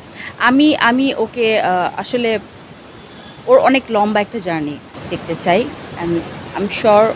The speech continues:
ও অনেক দূর কাজ করবে, অনেক ভালো করবে। He is very promising and অনে-, যেটা বললাম, অনেক ডেডিকেটেড, অনেক হার্ড ওয়ার্কিং। ও কাজ যখন করে একদম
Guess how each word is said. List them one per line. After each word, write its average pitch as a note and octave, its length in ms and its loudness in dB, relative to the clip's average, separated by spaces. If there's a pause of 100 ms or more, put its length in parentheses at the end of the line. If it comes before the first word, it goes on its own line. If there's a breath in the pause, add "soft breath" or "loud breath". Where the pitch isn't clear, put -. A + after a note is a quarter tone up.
ও F3+ 220 -4 (100)
অনেক G3 220 -4 (280)
দূর A3+ 320 2 (360)
কাজ F3+ 300 0
করবে, G3 200 2
অনেক F#3+ 200 2 (180)
ভালো E3 200 0 (100)
করবে। F#3+ 340 -4 (320)
He A3 60 0
is F3+ 320 -2
very A3 260 8 (120)
promising G3 520 2 (580)
and F3+ 260 4 (400)
অনে-, F#3 280 -4
যেটা A#3+ 160 6
বললাম, F3+ 320 2
অনেক F#3+ 220 -4
ডেডিকেটেড, F#3 500 0 (120)
অনেক F3 120 -10 (200)
হার্ড F3 140 -6 (120)
ওয়ার্কিং। F#3 300 -4 (100)
ও F3+ 140 -6
কাজ F3+ 220 4
যখন G#3 400 -2
করে G3 240 2
একদম F3 400 -4